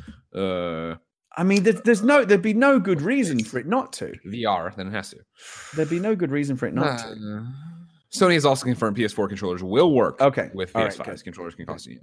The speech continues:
Speaker 1: So there you go. So you still, so you still have it. Also, uh, East Don Olives says,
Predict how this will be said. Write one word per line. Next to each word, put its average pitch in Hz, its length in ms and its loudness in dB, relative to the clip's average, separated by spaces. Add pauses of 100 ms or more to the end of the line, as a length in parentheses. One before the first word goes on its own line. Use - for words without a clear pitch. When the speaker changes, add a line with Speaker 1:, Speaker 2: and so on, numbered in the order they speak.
Speaker 1:
So - 160 -14
there 78 80 -10
you 65 80 -14
go. - 40 -16
So - 120 -12
you 135 100 -6
still, 190 180 -4
so 131 200 -6 (180)
you 151 100 -8
still 135 200 -2
have 95 160 -2
it. 92 120 -12 (220)
Also, 123 320 0
uh, 92 200 -2 (400)
East 170 200 -6
Don 123 220 0
Olives 110 380 0
says, 98 420 -4